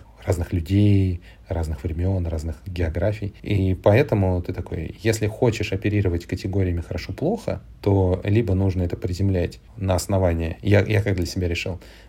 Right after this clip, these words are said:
либо если хочу оперировать э-, этими категориями, я должен это опирать просто на себя, ну, типа, для меня, вот, как для Тимура, либо не детализировать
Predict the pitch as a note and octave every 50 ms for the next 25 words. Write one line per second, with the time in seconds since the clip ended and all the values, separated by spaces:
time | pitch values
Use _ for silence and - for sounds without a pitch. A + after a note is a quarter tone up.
0 | - - G2+ G#2 B2 G#2+ G2 F#2+ F#2+ F#2 - G#2 G2+ - F#2+ - F#2+ F2+ - G#2
1 | G2+ G2+ G2 F2 E2+ E2+ - - - - - - G2 - G2 F#2 F2 - - -
2 | G2+ F#2+ F#2+ F#2 E2+ E2 F2 F#2 F#2 G2 F#2+ E2+ E2 F2+ F2+ F2 - - - -
3 | - - - - - - - - - - - G2+ G2 F2 - - F#2 F2 - -
4 | F2 F2 F2 F2 - - G#2+ A#2 F3 G#3 G3+ - - - - - - - - -
5 | F2 E2+ G2+ A2 A#2+ A2 E2+ D#2 - - - G2 E2 - - - - - - -
6 | - - - F2+ F2 F2 F2 - - G2+ G2 E2+ E2+ G2 F2+ - - A2 G2+ C#3+
7 | E3+ D#3 B2+ A#2 G#2 F#2+ F#2 F2+ E2+ - - - - G2+ G2 G2 G2 G2+ A2+ B2+
8 | C3 A#2 G2+ - - - - G2 G2+ G2+ G2 F#2+ A2+ B2+ A#2 G#2+ F#2+ F2+ F2 -
9 | - -